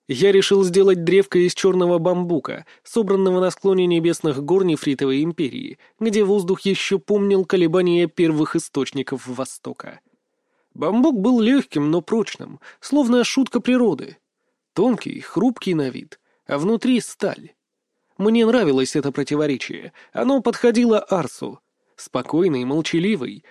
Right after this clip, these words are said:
а внутри бушует настоящая буря. Достать его оказалось непросто. Пришлось заколебать Салтыкова, чтобы он свел меня с какими-то восточными контрабандистами, специализирующимися на доставке в империю редких материалов.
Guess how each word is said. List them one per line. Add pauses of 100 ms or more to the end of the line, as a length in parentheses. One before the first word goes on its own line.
(160)
а
внутри
бушует
настоящая
буря. (680)
Достать
его
оказалось
непросто. (500)
Пришлось
заколебать
Салтыкова,
чтобы
он
свел
меня
с
какими-то
восточными
контрабандистами, (200)
специализирующимися
на
доставке
в
империю (140)
редких
материалов.